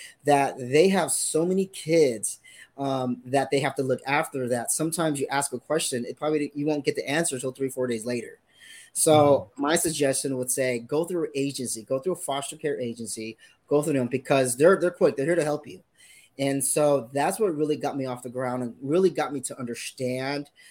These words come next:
Speaker 1: um, what the process is. And so becoming a foster parent was actually very difficult. So the first thing they do is they, they put you through a three-day training session.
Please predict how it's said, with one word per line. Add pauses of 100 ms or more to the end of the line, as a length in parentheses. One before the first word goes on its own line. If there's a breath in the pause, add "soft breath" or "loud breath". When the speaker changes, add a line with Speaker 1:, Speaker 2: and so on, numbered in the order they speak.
(280 loud breath)
Speaker 1:
um, (580)
what
the
process
is. (340 loud breath)
And
so
becoming
a
foster
parent (200)
was
actually
very
difficult.
So (420 loud breath)
the
first
thing
they
do
is
they,
they
put
you
through
a
three-day
training
session.